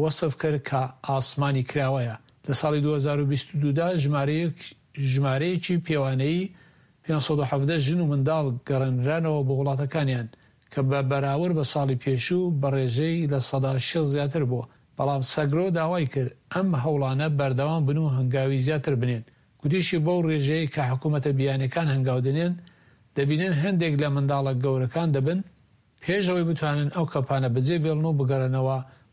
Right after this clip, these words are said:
وڵاتەکانی خۆیان. چالاکوانێک دەڵێت کۆمەڵێک ژنی ئەفغانی خۆپێشاندنیان لە کابولی پەیتەختی وڵات ئەنجامدا دژی فەرمانەکەی تالیبان بۆ قەدەغەکردنی خوێندنی ژنان و کچان لە زانکۆکان،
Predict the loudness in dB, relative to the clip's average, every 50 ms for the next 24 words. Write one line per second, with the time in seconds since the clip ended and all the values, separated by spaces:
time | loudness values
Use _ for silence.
0 | _ -4 -2 -2 0 0 0 0 0 0 0 0 0 0 0 -2 -2 -2 -2 -6
1 | -10 -14 _ -12 -10 -4 0 0 0 0 0 0 0 0 0 0 0 0 0 0
2 | 0 0 0 -2 -4 -2 -2 0 0 2 0 0 0 0 0 0 0 2 2 0
3 | 0 0 -2 -2 -2 -2 0 0 0 0 0 -2 -2 0 -2 -2 0 -2 -2 -2
4 | -2 -2 0 0 0 0 0 0 0 0 0 0 0 0 -2 -4 -4 -2 -2 0
5 | 0 0 0 0 0 0 -2 -2 0 -2 -4 -2 -2 -2 0 0 0 0 0 0
6 | -2 -4 -6 -6 -4 -2 -2 0 0 0 0 0 0 0 0 0 0 -2 0 0
7 | 0 0 0 -2 -2 -2 -2 0 0 0 0 -2 -2 -2 -2 -2 -2 -2 -2 0
8 | 0 0 0 -2 0 0 -2 -2 -2 -2 -2 -2 0 0 -2 -2 -2 -2 -2 -2
9 | -2 -2 -4 -4 -6 -4 -4 -2 -2 0 -2 -2 -2 -2 0 0 0 0 0 -2
10 | -2 -4 -6 -4 -2 0 0 0 0 0 -2 -2 -2 -2 -4 -4 -4 -2 -2 -2
11 | -2